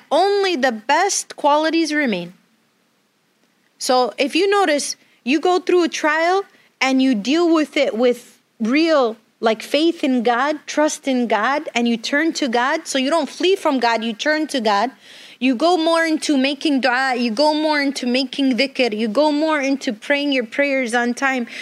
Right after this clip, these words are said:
you go more to seeking God and asking Him to guide you, wallahi, He'll guide you. That's without a doubt. You, God says this about Himself in a hadith Qudsi.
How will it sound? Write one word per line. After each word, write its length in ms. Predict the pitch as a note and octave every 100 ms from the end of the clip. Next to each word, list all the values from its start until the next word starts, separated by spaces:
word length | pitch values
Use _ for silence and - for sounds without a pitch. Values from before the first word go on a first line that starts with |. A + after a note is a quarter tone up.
| A3+
you 100 | C4
go 220 | A#3 D#4+ D#4
more 320 | D4+ D#4+ D#4
to 220 | - C4
seeking 600 | - D#4+ D#4+ - D4 C4
God 300 | C4+ C4+ B3+
and 100 | A#3
asking 460 | C4+ D4 - D4 C#4+
Him 220 | C#4+ C4
to 140 | C4+
guide 340 | A3 A#3+ C#4+ C4+
you, 240 | G4 A4 - _ _ _ _ -
wallahi, 540 | B3 C#4 C#4+ C#4 B3
He'll 160 | A#3+ A3
guide 360 | G3 F#3+ F#3+
you. 200 | G#3 A3 - _ _ _ _ _ _ _ _ _ _ -
That's 320 | A3+ A#3+ -
without 400 | C4 - A#3+ C4
a 80 | C4+
doubt. 360 | A3+ G#3 F#3 _ _ _ _
You, 300 | A3+ C4 D#4+ - - A3+
God 260 | B3+ D4+ C4+
says 300 | - D#4+ A#3+
this 260 | C4+ - - -
about 280 | A3+ C4 A#3
Himself 520 | A#3 A3+ C4+ G#3 F#3+ _ - -
in 160 | A#3+ A#3+
a 40 |
hadith 440 | - A#3+ C#4+ - -
Qudsi. 440 | D4+ - -